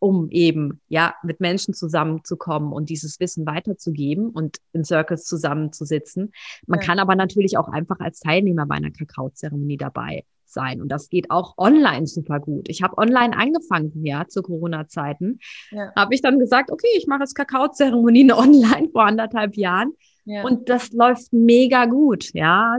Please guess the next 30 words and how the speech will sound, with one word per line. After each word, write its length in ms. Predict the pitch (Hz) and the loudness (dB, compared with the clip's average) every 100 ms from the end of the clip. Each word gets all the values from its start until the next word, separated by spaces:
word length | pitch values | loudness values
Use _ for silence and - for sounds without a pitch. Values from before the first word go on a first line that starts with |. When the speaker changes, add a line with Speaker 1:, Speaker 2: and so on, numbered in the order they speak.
| 233 | -4
Speaker 1:
Also 480 | 202 190 180 190 196 190 _ | 0 0 0 0 0 -2 _
das, 360 | 190 - - _ _ _ _ | -14 -14 -20 _ _ _ _
man 160 | 214 208 | -2 0
kriegt 320 | - 233 - | 0 -2 0
Anleitungen, 560 | 214 233 226 233 240 208 | 0 2 2 0 -2 -2
wie 80 | |
man 180 | 214 214 | -2 -2
alles 320 | - 190 202 | -2 -4 -4
machen 340 | 196 220 269 247 | 0 0 0 -4
darf, 340 | - - 269 - | 0 0 0 -2
weil 160 | 190 | 0
mit 140 | 196 202 | 0 -2
der 100 | 202 | -2
Vorbereitung, 720 | - 226 233 208 220 220 208 | 2 2 2 0 -2 -2 -4
mit 100 | 202 | -4
der 120 | 208 | -8
Zubereitung 880 | - 285 277 202 185 190 220 220 220 _ | -4 -4 -2 -2 -2 -4 -8 -10 -12 _
beginnt 440 | 190 185 208 240 254 | -4 -2 0 0 0
das 220 | 226 - | -6 -8
Ritual 520 | 214 220 220 - 220 | -10 -4 0 0 0
ja 140 | 226 233 | -4 -6
schon. 380 | - 226 302 330 | -4 -4 -4 -6
Speaker 2:
Mhm. 640 | 220 208 190 190 208 - - | -6 -6 -6 -10 -12 -16 -12
Speaker 1:
Und 540 | 214 214 208 208 - - _ _ | -2 2 4 2 -4 -16 _ _
auch 240 | 214 233 - | -2 0 2
online 480 | 262 277 233 220 | 4 4 4 2
entsteht 420 | 202 208 - 220 220 | 0 -4 -2 -2 0
da 120 | 208 | -2
so 320 | 175 220 254 | 2 2 2
eine 500 | - 196 214 214 214 | 0 -2 0 -2 -4